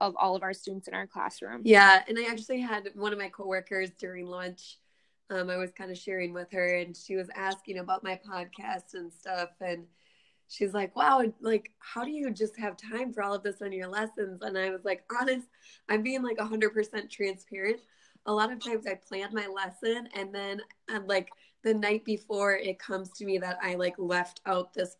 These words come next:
Speaker 2: piece. Um, and on my way to work the next day, I'm figuring out, like, how can I change this or how can I tweak it so that,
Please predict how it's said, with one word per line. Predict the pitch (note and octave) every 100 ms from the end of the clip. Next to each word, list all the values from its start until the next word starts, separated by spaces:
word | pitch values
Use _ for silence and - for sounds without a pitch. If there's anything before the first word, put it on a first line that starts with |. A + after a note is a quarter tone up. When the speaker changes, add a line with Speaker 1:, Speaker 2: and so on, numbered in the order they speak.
| -
Speaker 2:
piece. | F3+ F3 F3 - - - _ _ -
Um, | F#3 F3 F3+
and | - F#3+ -
on | G3 G3
my | F#3+
way | F#3+ G3
to | F#3+
work | F#3 F3+
the | G3
next | F#3 F3+ -
day, | G3 F#3
I'm | F3 E3+
figuring | F#3 F#3 F#3
out, | F3+ F#3
like, | F#3 F3+ _ _ _ -
how | G#3+ A3+
can | B3
I | A3+
change | G#3 - G#3 G3 G3
this | G#3+ F#3+ G#3
or |
how | G#3+ A#3
can | F#3+ G3
I | F3+
tweak | - F#3+ F3
it | F#3+ F#3
so | F#3+
that, | F#3 F3+ F3+